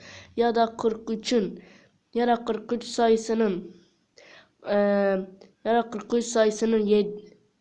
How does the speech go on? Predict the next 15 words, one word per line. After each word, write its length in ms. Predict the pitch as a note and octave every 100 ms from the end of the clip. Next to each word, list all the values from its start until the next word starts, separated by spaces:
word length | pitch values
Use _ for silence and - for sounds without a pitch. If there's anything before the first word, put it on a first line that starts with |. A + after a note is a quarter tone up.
| _ _ _ _ _ _ _ _ F#3
e, 320 | F#3+ F#3+ F#3+
kırk 240 | G3+ F#3+
üç 220 | A#3+ A#3+ -
sayısının 600 | A3+ G#3+ G#3 G#3+ G#3+ A3
yedinin 420 | G#3+ G#3 G#3+ A3+
karesi 480 | A3 A3+ A3 G#3+ A#3+
olduğunu 480 | A3+ G#3+ G#3+ A#3 A3+
biliyoruz. 500 | A#3 A#3 F3+ E3 - - _
Elli 340 | G3+ A3 A3 G3+
dört 140 | A#3
sayısının 580 | A3 A3+ A3 A3 A3 A3+
sekizin 500 | A3+ G#3+ A3 A3 A3
karesi 400 | A3+ A3 A3 A#3
olduğunu 460 | A3+ A3 A3 A#3 A3+
biliyoruz. 440 | A#3 A3+ F3